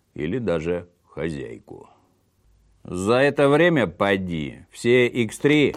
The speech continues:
уже расхватали. Будешь дальше сидеть, все икс пятые тоже разберут. Ну что, комрады, наконец-то мы избавились от не true, не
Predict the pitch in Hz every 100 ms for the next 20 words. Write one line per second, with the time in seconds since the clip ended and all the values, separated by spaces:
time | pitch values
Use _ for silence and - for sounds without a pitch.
0 | - - 82 101 95 - 101 101 101 -
1 | 107 92 76 69 78 95 92 85 - -
2 | 87 127 127 90 - 85 78 65 - -
3 | - - 101 101 90 104 - - 127 139
4 | 85 69 62 _ - 120 120 85 67 78
5 | 90 98 95 98 85 67 - _ _ _
6 | _ _ _ _ 90 104 117 - 240 208
7 | - _ - 95 113 117 82 67 - 101
8 | 143 226 247 226 - 175 165 139 131 120
9 | 117 147 127 113 101 139 117 - _ 131
10 | 135 135 - - _ _ - 104 101 76
11 | - - 104 127 143